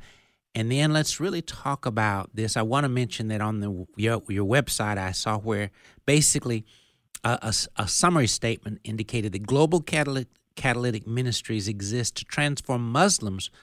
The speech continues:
worldwide through Jesus Christ by means of disciple making, church planning, and leadership development.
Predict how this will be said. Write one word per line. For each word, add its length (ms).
worldwide 720
through 160
Jesus 420
Christ 380
by 80
means 280
of 100
disciple 420
making, 420
church 320
planning, 480
and 140
leadership 420
development. 560